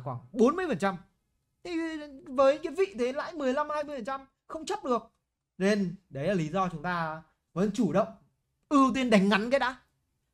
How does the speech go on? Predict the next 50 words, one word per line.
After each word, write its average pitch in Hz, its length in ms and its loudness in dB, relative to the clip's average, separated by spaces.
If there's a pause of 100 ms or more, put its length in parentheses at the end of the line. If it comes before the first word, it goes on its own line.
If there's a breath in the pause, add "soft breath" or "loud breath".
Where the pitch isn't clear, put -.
Còn 165 340 6
sau 262 300 8
này 208 240 6
nó 156 80 -4
có 240 120 2
vượt 233 180 6 (120)
qua 254 240 4
cái 247 80 -8
vùng 240 180 -4
một 190 100 2
nghìn 170 220 -2
ba 214 160 -2
trăm 214 220 -8 (560)
thì 160 80 -2
lúc 233 240 2
đó 233 260 2
chúng 247 140 -10
ta 269 80 -6
tính 269 240 -4
tiếp. 392 140 2 (540)
Rồi 453 180 -6
chúng 330 120 -6
ta 339 100 4
vào 330 200 4
lại. - 260 4 (600)
Vào 208 300 2
lại 233 300 0
là 160 120 -4
vào 151 160 -2
lại 170 160 -6
quyết 349 120 4
liệt 302 220 4
luôn. 233 160 4 (800)
Khi 277 460 0
nó 165 200 -2
đã 226 80 -2
vượt 220 220 0
qua 214 200 0
một 180 140 -2
nghìn 127 400 -4
ba 170 140 -6
trăm, 196 180 -2 (460)
kiểu 220 120 8 (140)
như 180 80 -4
là 165 120 -8
Đức 180 200 -10
Giang 202 220 0
hôm 180 140 -6
nay 156 240 -8
ấy. 139 80 -18